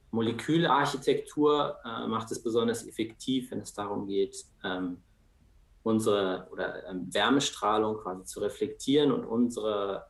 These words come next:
ähm, die, die, die Erde, ähm, sozusagen aufzuwärmen. Das heißt, je kleiner eigentlich der Anteil von, äh, Methan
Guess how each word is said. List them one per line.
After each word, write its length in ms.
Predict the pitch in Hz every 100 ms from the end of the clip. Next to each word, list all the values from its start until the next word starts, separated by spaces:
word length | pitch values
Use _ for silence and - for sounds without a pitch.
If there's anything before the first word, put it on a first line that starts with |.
| 101
ähm, 420 | 95 92 92 95
die, 140 | 98
die, 220 | 98 110 - -
die 120 | 90
Erde, 640 | 98 110 123 120 113 - -
ähm, 380 | 98 98 95 - _ _ _ _
sozusagen 480 | - - 95 85 92
aufzuwärmen. 1000 | - 110 131 - 143 139 139 170 214 214 - _ _ _ _ _ - -
Das 200 | 107 101
heißt, 300 | 104 - -
je 140 | 107
kleiner 480 | - 107 101 120 110
eigentlich 280 | 110 104 -
der 160 | -
Anteil 600 | 101 107 113 107 110 - _ _ _ _ _ -
von, 520 | - 107 104 104 -
äh, 280 | 95 95 95
Methan 880 | 104 110 - 107 107 113 113 123